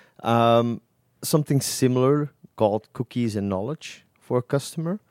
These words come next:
Uh, but that was a small customer, and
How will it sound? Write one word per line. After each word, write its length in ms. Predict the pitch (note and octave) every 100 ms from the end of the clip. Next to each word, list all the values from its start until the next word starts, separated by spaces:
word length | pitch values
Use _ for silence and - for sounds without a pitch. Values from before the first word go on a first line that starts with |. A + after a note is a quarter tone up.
| _ _ _ -
Uh, 280 | - G#2+ G#2
but 260 | G#2 G2
that 180 | - -
was 180 | B2 A2+
a 200 | A#2 -
small 380 | - A2 G2 A2+
customer, 640 | - C#3+ - D#3 D3 C#3+ -
and 440 | A2 A2+ A#2 A#2